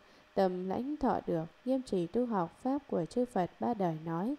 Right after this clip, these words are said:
Lại nguyện cho tất cả chúng sinh thành tựu pháp khí rộng lớn của Như Lai, dùng căn tin vĩnh viễn không thể phá hoại được, nhiếp thọ diệu pháp Bồ Đề của chư Phật ba đời nói. Lại nguyện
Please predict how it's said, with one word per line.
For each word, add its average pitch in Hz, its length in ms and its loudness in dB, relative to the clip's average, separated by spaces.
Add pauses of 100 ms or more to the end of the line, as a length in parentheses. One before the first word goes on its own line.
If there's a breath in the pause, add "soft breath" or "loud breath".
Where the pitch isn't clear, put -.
(440 loud breath)
Lại 185 360 2
nguyện 185 200 2
cho 247 140 0
tất 277 260 0
cả 165 260 2
chúng 190 200 -4
sinh 254 300 4 (380 loud breath)
thành 190 200 -2
tựu 190 180 4
pháp 277 300 0
khí 247 180 4
rộng 214 260 4
lớn 196 340 0
của 196 240 2
Như 247 160 2
Lai, 262 320 2 (360 loud breath)
dùng 165 260 0
căn 202 220 -2
tin 190 300 0
vĩnh 233 240 -4
viễn 262 240 2
không 285 180 0
thể 180 220 2
phá 214 200 -4
hoại 262 360 -2
được, 160 180 -2 (440 loud breath)
nhiếp 240 200 0
thọ 208 220 0
diệu 196 160 0
pháp 302 360 -4
Bồ 185 160 0
Đề 170 340 2 (360 loud breath)
của 185 300 4
chư 196 160 -2
Phật 185 320 -2
ba 196 140 0
đời 175 300 -2
nói. 185 300 -2 (500 soft breath)
Lại 196 160 2
nguyện 190 200 2